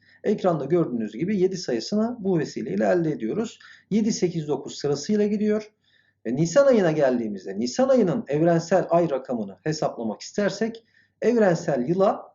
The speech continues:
Nisan ayını temsil eden rakamı ekliyoruz. Dört rakamını on sayısını buluyoruz. On sayısının rakamları toplamı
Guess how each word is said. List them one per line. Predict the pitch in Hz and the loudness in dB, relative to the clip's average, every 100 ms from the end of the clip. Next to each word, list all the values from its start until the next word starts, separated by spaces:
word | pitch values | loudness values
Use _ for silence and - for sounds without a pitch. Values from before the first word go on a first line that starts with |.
| _ - | _ -6
Nisan | 147 - 254 | -4 0 2
ayını | 247 196 175 | 4 2 0
temsil | 180 165 170 | -4 -2 -2
eden | 147 202 220 | 0 0 0
rakamı | 165 165 180 156 | 0 0 0 -2
ekliyoruz. | 117 - 98 98 - | -4 -8 -12 -10 -2
Dört | 196 190 135 | 0 0 -4
rakamını | - 131 180 226 | -4 -4 -2 -2
on | 233 208 170 | 0 0 0
sayısını | - 120 - 110 120 | -2 -4 -6 -8 -4
buluyoruz. | 202 202 214 - - _ _ _ | 0 0 0 -6 -14 _ _ _
On | 214 226 | 4 4
sayısının | - 160 147 - 127 | 2 -2 -4 -6 -2
rakamları | 135 139 156 147 165 | -2 0 -2 -2 -2
toplamı | 175 131 - 143 214 | -2 -6 -4 -2 -2